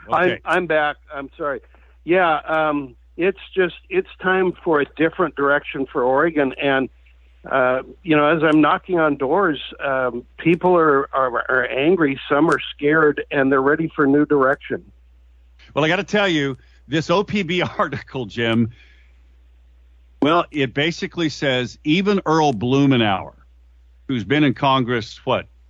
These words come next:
Speaker 1: fourteen terms, twenty-eight years, <laughs> this guy who's defended Portland against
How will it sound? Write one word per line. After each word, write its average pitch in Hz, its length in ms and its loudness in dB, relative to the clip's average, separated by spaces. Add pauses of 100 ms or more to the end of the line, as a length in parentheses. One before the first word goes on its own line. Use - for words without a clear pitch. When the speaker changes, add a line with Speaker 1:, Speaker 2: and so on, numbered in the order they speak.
(800)
Speaker 1:
fourteen 151 500 2
terms, 147 580 0 (380)
twenty-eight 147 420 2
years, 135 460 -2
<laughs> 143 100 -6
this 220 280 0
guy 135 760 -2 (680)
who's 196 200 -2
defended 202 560 -2
Portland 190 360 -2
against 185 300 -4